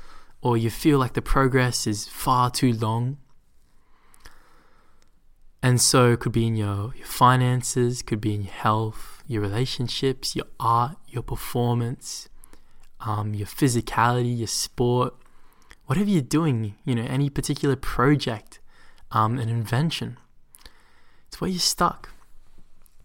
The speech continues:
And the interesting thing about being stuck is that it has a feeling to it. It has a physicality to it.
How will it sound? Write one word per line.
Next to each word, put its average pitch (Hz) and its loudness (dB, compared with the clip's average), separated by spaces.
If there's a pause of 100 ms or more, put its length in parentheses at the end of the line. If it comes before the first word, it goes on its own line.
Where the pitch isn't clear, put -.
(200)
And 143 2
the 151 6
interesting 196 2
thing 170 2
about 143 0
being 123 2
stuck - 2 (1040)
is 127 -2
that 127 -2
it - 2
has 196 2
a 214 4
feeling 175 2
to - -6
it. 120 -8 (880)
It 147 -4
has 147 0
a 180 0
physicality 143 0
to 113 -6
it. 135 -12